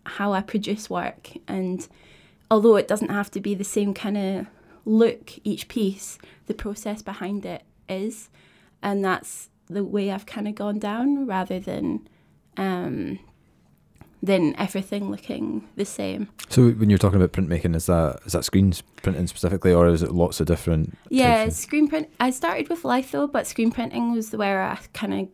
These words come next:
Speaker 1: got really into it. So just the process of making an image and doing it in layers really helped, um, me think about my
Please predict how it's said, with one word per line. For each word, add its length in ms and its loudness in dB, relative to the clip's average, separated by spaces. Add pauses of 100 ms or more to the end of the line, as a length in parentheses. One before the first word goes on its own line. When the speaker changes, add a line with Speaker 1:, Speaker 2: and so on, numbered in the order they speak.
(140)
Speaker 1:
got 200 -4
really 280 -2
into 300 -4
it. 260 -4
So 160 -4
just 240 -4
the 260 4 (360)
process 560 -4
of 120 -4
making 360 -2
an 180 -4
image 520 0 (600)
and 360 4
doing 280 2
it 80 -4
in 200 0
layers 760 -2 (300)
really 280 0
helped, 560 -8 (220)
um, 720 -2 (240)
me 160 4
think 400 -2
about 580 -4 (380)
my 360 -4